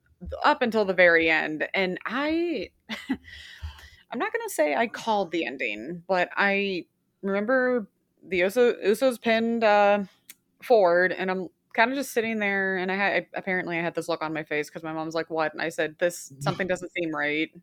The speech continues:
Speaker 1: It just seemed very weird to me. Um, I'm like, "Okay, let's wait for the replay." And then they did, like, the regular replay, and she said, "What looked different about that?" I said,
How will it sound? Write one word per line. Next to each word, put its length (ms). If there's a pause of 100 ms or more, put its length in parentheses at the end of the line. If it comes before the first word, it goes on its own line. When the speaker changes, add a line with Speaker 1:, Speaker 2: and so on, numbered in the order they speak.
(120)
Speaker 1:
It 100
just 160
seemed 180
very 220
weird 340
to 100
me. 380 (260)
Um, 460 (680)
I'm 120
like, 160
"Okay, 320
let's 160
wait 140
for 80
the 80
replay." 500
And 100
then 100
they 100
did, 200
like, 160
the 100
regular 380
replay, 600 (640)
and 180
she 100
said, 180
"What 200
looked 240 (240)
different 300
about 280
that?" 200
I 60
said, 260